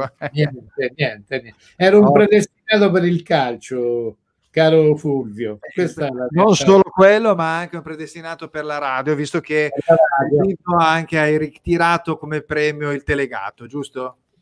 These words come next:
Speaker 1: E ho ritirato, sì, e fu a, a darmi, a consegnarmelo, fu la, la figlia di,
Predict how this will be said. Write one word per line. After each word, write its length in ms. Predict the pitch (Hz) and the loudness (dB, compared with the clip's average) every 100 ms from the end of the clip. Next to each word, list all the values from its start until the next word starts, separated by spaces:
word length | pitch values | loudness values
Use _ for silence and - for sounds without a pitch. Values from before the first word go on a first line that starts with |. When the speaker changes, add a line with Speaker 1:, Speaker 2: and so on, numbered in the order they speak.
| - | -14
Speaker 1:
E 100 | - | -2
ho 80 | 156 | 2
ritirato, 560 | 147 160 147 170 170 151 | 4 2 2 2 2 -2
sì, 220 | 175 180 | -2 -6
e 160 | 147 143 | -4 -8
fu 200 | - 208 | 0 2
a, 160 | 180 160 | 6 4
a 380 | 165 165 175 156 | 4 0 0 0
darmi, 320 | 190 190 175 | 0 -2 -4
a 60 | 170 | -4
consegnarmelo, 960 | 180 170 196 185 185 185 165 139 - _ _ _ | -4 -4 -6 -4 -6 -4 -2 -4 -6 _ _ _
fu 220 | - 156 | -4 0
la, 420 | 151 147 139 135 | 2 2 0 -2
la 220 | 139 147 | 0 0
figlia 400 | 151 175 156 151 | 0 0 2 0
di, 720 | 135 139 131 131 120 117 110 | 0 -2 0 -2 -4 -8 -12